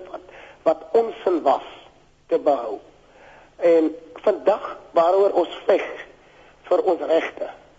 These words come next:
is dit, ek dink dit is, dit is, dit, dit is net reg dat elke een in die land moet weet waar hy kom en waar hy was en wat hy gehad het. Want vandag is alles uit die inheemse mense se hande uitgeneem. Jy moet,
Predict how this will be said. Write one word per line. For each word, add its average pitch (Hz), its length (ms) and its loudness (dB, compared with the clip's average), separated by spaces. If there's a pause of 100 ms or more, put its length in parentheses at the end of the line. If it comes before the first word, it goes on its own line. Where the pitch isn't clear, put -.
(560)
is 160 120 -6
dit, 185 240 0
ek 170 120 -4
dink 202 160 0
dit 196 120 2
is, 190 180 2
dit - 160 -2
is, - 200 -10
dit, - 100 -4 (180)
dit 196 180 0
is 202 140 -2
net - 160 2
reg - 380 2 (420)
dat 170 140 -4
elke - 320 0
een 208 100 4
in 196 100 2
die 170 200 4
land 170 160 0
moet 160 140 -4
weet 165 160 2
waar 147 180 0 (140)
hy 156 140 -2
kom 220 300 -2 (500)
en 170 160 0
waar 147 200 2
hy 135 140 -2
was - 220 -4 (360)
en 170 140 -2
wat 131 220 0
hy 147 120 0
gehad 120 320 -8
het. - 140 -20 (920)
Want 165 200 -4
vandag 165 260 2
is 202 200 -2
alles 214 260 0
uit - 120 -2
die - 80 -4
inheemse 214 400 -2
mense 175 320 2
se 165 60 2
hande 160 260 4
uitgeneem. 170 520 -2
Jy 156 120 0
moet, - 120 -4